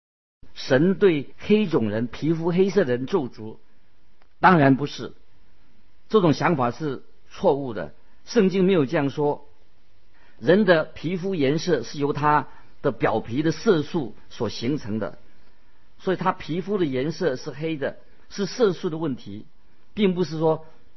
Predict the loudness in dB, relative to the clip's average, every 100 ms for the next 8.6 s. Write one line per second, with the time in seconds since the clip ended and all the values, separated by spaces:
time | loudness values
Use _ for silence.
0 | -6 -4 -2 0 2 4 4 4 0 -4
1 | -4 -2 0 0 2 0 -2 -4 -4 -6
2 | -14 -14 -14 -14 -14 -14 -14 -14 -4 2
3 | 4 6 6 8 8 6 2 -4 -12 -14
4 | 0 2 2 -2 -8 -8 -10 -4 -4 -4
5 | -10 -14 -14 -14 -14 -14 -14 -14 -14 -14
6 | -14 -14 -14 -14 -2 0 2 0 2 2
7 | 0 -4 -4 -4 -4 -6 -10 -14 -14 -2
8 | 2 2 2 0 -4 -6